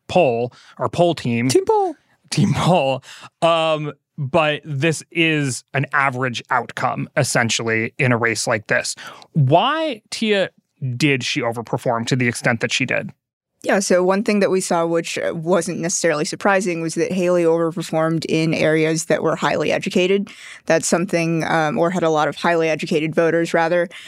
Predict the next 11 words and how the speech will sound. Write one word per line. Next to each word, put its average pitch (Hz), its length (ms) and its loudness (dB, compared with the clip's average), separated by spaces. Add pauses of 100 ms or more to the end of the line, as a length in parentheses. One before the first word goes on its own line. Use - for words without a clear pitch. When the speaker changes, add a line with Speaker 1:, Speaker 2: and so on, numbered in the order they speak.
(140)
Speaker 3:
That's 175 180 0
something 165 300 0
that's 165 140 0
not 165 160 0
surprising. 175 720 0
Um, 156 420 -2
we'd 160 380 0
seen 165 260 2
a 151 80 0
lot 156 260 2
of, 156 300 -4